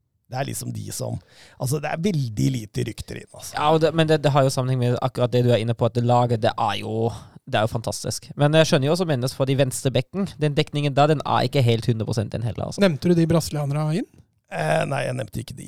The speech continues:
Speaker 1: inn. De er, går rett inn i U tjuetre-laget. Ehm, Sandra H J på Twitter, eh, er det lov å være redd for Grealish nå, spør jeg.
Speaker 3: Ja, det er lov. Eh, men jeg kjenner, jeg har ikke lest noe sånn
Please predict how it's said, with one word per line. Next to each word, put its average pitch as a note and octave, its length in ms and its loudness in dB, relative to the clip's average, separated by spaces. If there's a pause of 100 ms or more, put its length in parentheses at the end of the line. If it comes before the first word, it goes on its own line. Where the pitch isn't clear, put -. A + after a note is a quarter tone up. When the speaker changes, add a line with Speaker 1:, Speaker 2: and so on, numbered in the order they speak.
Speaker 1:
inn. - 140 -18 (220)
De C3 180 -4
er, G#2+ 260 -8 (100)
går G#2+ 200 -8
rett G#2+ 240 -10
inn G#2+ 120 -6
i G#2 80 -4
U G2 100 -6
tjuetre-laget. - 760 -8 (720)
Ehm, C#3+ 600 -2 (460)
Sandra C#3+ 840 0
H C#3+ 300 -4
J C3 180 -2 (140)
på D#3+ 140 -2
Twitter, D3+ 460 -4
eh, - 520 -8
er C3+ 60 0
det D3+ 120 2
lov A2 340 -2
å C3 80 2
være C#3 320 0
redd C#3 240 -2
for D3+ 140 -2
Grealish D3 580 0
nå, G#3+ 160 -4
spør - 240 -6
jeg. - 80 -2 (1040)
Speaker 3:
Ja, E3 180 -8
det F#3 140 -2
er F#3 40 2
lov. - 220 -4 (180)
Eh, D3+ 1080 -6
men D3+ 240 -6
jeg D#3 160 -2
kjenner, D#3 580 -4
jeg - 500 -20
har F#3 100 2
ikke B3 180 -2
lest D3 360 0
noe A3+ 120 0
sånn G#3 100 2